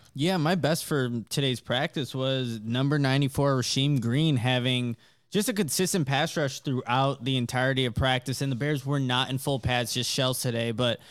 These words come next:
Rasheem Green has showed up in practices. That's what he's consistently done throughout training camp, and he was with the first string today, opposite side of Yannick Ngakoue, but thought Rasheem Green had a good practice and was in the backfield.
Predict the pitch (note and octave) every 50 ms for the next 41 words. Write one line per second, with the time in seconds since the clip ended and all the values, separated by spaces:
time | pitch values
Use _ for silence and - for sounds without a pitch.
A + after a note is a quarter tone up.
0 | - - - - _ - C#3+ - - F3+ G3 G#3 G#3+ F#3+ C#3 D3 D#3+ E3 E3 D#3+
1 | D#3 D3+ - - E3 C#3+ C#3+ D3 D3 D3 C3+ - - - - C#3+ C#3 D3 C#3 C3
2 | C3 C#3 - - - _ B2 B2+ B2+ B2 A2+ - - D3+ C#3 C3 - A2+ - -
3 | - - - - - A#2+ B2 B2+ - - C#3 C3 A#2 C3 B2+ A2 - - A#2 -
4 | C3 B2+ A#2 - - B2+ B2+ A2+ B2 B2 A#2+ A#2+ B2 B2 - - - _ _ _
5 | - C3+ C3 B2+ A#2+ - - D3+ D3+ D3+ D#3 E3 D#3 - F3+ F3 F#3 G3 E3 C3+
6 | A#2 A#2 B2 B2 A#2+ A2+ C3 - - G3 - - C3+ B2 A#2+ - - - C3+ C3
7 | B2+ A#2 - C3 A2 A#2+ A#2+ B2+ C3+ D#3+ D3 - - - - _ _ _ _ _
8 | - A#2 G#2+ A#2 - - - C#3 - - - C#3 B2+ B2 B2+ A#2+ B2 A2+ A2 A#2
9 | A#2+ A#2+ B2+ B2+ A#2+ - B2+ A#2+ A2+ A#2+ A#2 A#2 B2+ - - D#3+ E3 F3 D#3+ C3
10 | C3+ B2 - - - - - _ _ _ - C3+ C#3+ C3 C3+ C3+ - - - -
11 | C3+ C3+ - - - D3 C#3 C#3+ C#3 A#2 B2 C3 C3+ C3+ C3 A#2+ C3 B2+ A#2+ A2
12 | G#2 B2+ B2+ A2 - - C3 B2+ B2+ B2 - - C3 A#2 - C3 B2 A#2 A2+ G#2+
13 | B2 A#2+ A#2 G#2 B2 A#2 A#2 A2+ - - - B2+ A#2+ A#2 A#2 A2+